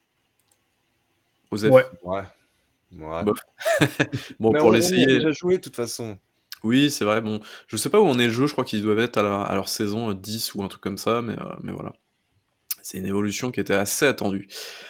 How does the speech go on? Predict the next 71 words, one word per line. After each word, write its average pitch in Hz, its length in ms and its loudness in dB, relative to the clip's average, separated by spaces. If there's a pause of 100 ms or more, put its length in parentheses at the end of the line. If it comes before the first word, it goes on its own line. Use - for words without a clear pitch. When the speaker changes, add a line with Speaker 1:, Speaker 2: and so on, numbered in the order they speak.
(260)
Speaker 1:
Tout 147 80 4
le 156 60 6
monde 151 80 4
s'en 156 140 6
fout, 190 180 4
mais 175 240 4
V-Rising, 147 800 4
est-ce 104 160 -2
que - 80 0
vous 147 160 4
avez 113 120 6
entendu 127 280 -2
parler 120 220 2
de 135 60 -14
ce - 180 -2
jeu-là 120 200 0
sur 120 220 -6
Steam 123 380 -4
ou 110 80 -4
pas 110 160 2
du 107 120 -6
tout ? 113 240 -8 (1080)
Speaker 2:
Ah, 147 60 -6
pas 151 120 6
du 143 80 4
tout. 117 200 0 (460)
Speaker 3:
Pas 120 80 -4
du 113 60 2
Speaker 1:
Ok. 107 220 0
Speaker 3:
tout. 135 120 -8 (400)
Speaker 1:
Alors, 104 160 4
V-Rising, 139 460 6
c'est - 180 0
un 120 80 0
espèce 127 380 -2
de 127 180 4
jeu, 139 500 2
euh, 101 380 2
qui 113 420 -4
est... 120 240 2
Euh, 95 380 0
c'est - 140 -4
un 107 80 0
jeu 120 160 -4
de - 40 -10
survie 120 460 0
avec 104 160 4
un 107 100 2
vampire. 107 520 0
En 107 100 0
gros, 110 220 0
il 110 40 -6
y 107 40 0
a - 20 2
du 104 140 -6
craft, 110 580 -2
il 98 80 -2
y 101 40 0
a 101 40 -2
du 104 140 -4
loot, 117 220 -2
c'est - 120 -6
un 98 80 -2
hack 95 140 -6
and 107 80 -2
slash, 110 340 0
voilà, 98 240 -4
tout - 140 -12
ça, 104 100 -2
tout 101 140 -10
ça. 107 220 -4